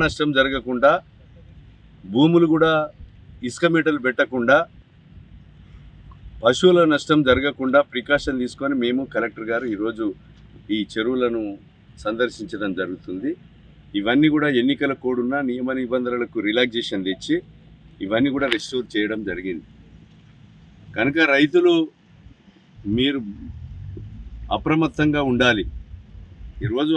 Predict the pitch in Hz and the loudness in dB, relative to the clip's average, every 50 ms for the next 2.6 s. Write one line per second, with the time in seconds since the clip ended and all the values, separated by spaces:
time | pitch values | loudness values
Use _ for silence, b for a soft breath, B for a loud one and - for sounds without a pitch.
0 | 143 135 - 156 160 160 160 156 151 143 127 - 127 123 127 131 123 117 135 147 | 2 2 2 2 2 4 2 2 0 -2 -4 -4 -4 -2 0 0 0 0 0 0
1 | 143 147 135 123 135 139 165 165 160 151 151 - 151 147 143 135 - 147 160 - | 0 0 0 0 0 0 0 0 0 0 0 0 0 0 0 -2 -2 -4 -6 -6
2 | - 123 - - 151 156 147 143 - 151 151 | -6 -10 -8 -4 -2 -2 -2 -2 0 -2 -2